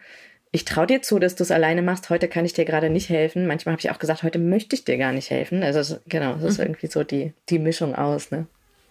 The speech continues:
Speaker 2: Genau, und da, da sind wieder diese Mikrofrustrationen, ne? Welche Frustration ist das Kind in der Lage zu, zu handeln?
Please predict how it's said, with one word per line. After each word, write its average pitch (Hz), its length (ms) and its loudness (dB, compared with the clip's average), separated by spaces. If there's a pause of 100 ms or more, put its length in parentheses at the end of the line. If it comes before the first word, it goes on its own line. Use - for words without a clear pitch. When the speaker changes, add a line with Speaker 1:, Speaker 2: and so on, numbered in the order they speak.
(260)
Speaker 2:
Genau, 226 200 4
und 180 60 2
da, 180 220 4
da 214 180 0
sind 214 160 0
wieder 214 160 6
diese 208 180 4
Mikrofrustrationen, - 960 2
ne? 180 140 4
Welche 202 240 4
Frustration 220 920 2 (280)
ist - 160 2
das - 140 2
Kind 202 180 4
in 180 80 4
der 175 120 4
Lage 165 480 4 (200)
zu, - 220 -6
zu - 160 2
handeln? 170 480 2